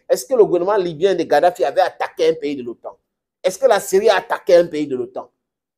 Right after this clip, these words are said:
La Serbie avait attaqué un pays de l'otan ? Donc, ils décident pour leur intérêt, ils peuvent bombarder qui veut, tranquillement. Et vous allez voir des, des, des gens, euh, ou qu'on pense normalement constitués, qui vont venir les défendre.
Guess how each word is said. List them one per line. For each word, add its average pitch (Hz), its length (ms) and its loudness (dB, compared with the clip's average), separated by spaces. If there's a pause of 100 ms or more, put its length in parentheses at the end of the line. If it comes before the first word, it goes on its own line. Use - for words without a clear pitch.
(460)
La 190 140 0
Serbie 220 360 6
avait 226 180 8
attaqué 214 420 2
un 233 80 4
pays 196 220 2
de 180 60 0
l'otan ? 165 340 -4 (960)
Donc, 240 160 0
ils 370 100 -2
décident 247 380 -2
pour 196 100 -2
leur 240 140 8
intérêt, 180 320 0
ils - 80 -4
peuvent 226 120 0
bombarder 156 460 2
qui 190 160 -10
veut, 165 400 -4
tranquillement. 151 680 -8
Et 185 100 0
vous 269 220 -2
allez 220 200 8
voir 185 560 -2 (320)
des, 151 200 -2
des, 156 300 -8
des 143 140 -8
gens, 175 280 -4 (1300)
euh, 165 140 -8
ou 190 120 -8
qu'on 208 340 4
pense 196 340 0
normalement 156 480 -2
constitués, 143 460 -14
qui 226 80 -20
vont 208 140 -4
venir 165 200 -8
les 170 120 -2
défendre. 180 420 -6